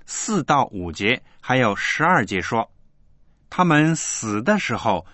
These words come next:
没有疼痛，他们的力气却也壮实。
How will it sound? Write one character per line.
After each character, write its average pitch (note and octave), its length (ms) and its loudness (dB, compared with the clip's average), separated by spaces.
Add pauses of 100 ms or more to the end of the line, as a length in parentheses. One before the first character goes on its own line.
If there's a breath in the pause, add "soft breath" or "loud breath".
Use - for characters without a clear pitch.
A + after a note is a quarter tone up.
(100 soft breath)
没 A2+ 240 0
有 G2+ 160 -2
疼 F2+ 360 -10
痛， C#3 220 -6 (680)
他 A3 220 0
们 A3 180 6
的 E3 100 2
力 C#3 200 4
气 - 320 -4 (120)
却 D#3+ 440 0
也 D#2 240 -8
壮 A2+ 280 -2
实。 - 280 -8